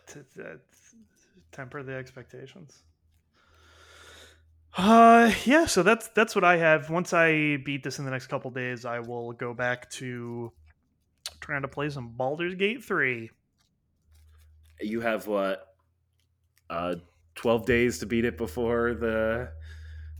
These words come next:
Speaker 2: basically the next onslaught of three games?
Speaker 1: Yeah, I don't think I'm gonna be able to do it, but
Speaker 2: Okay.
Speaker 1: I will play and enjoy Baldur's Gate three. I was just trying to look at how many hours I have already, but Steam is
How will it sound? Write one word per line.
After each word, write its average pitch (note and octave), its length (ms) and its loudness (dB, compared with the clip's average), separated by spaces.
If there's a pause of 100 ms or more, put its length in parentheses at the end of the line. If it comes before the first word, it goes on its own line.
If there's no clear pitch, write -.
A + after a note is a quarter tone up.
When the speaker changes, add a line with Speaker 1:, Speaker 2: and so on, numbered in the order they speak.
(720)
Speaker 2:
basically A#2 520 -2
the G#2 200 -6
next - 600 -6 (160)
onslaught B2+ 500 0
of A2+ 80 -4
three A#2+ 400 -6
games? C3 460 -6
Speaker 1:
Yeah, E3 180 8
I D#3+ 60 12
don't E3 180 2
think F3+ 120 2
I'm D#3 80 0
gonna D3+ 100 -4
be C#3+ 80 -2
able C3 140 -2
to B2 60 -6
do A#2 200 -8
it, A2+ 120 -8 (360)
but C#3 420 2 (240)
Speaker 2:
Okay. F#2 240 -10 (420)
Speaker 1:
I C3+ 840 -2 (560)
will C#3+ 340 -6
play G#3+ 280 -8
and C#3 120 -10
enjoy D#3 400 -8
Baldur's C#3 380 -14
Gate D3+ 180 -16
three. - 200 -16 (1200)
I D#3+ 60 6
was A3 100 2
just C4 140 -2
trying F#3 160 4
to C#3+ 60 -2
look C#3 200 -4
at C3+ 140 -2
how C#3+ 100 0
many C#3+ 200 -2
hours C3 320 0
I B2 80 -2
have A#2+ 200 -2
already, A2 500 -10 (100)
but B2+ 240 -12
Steam A#2+ 400 -14
is - 380 -20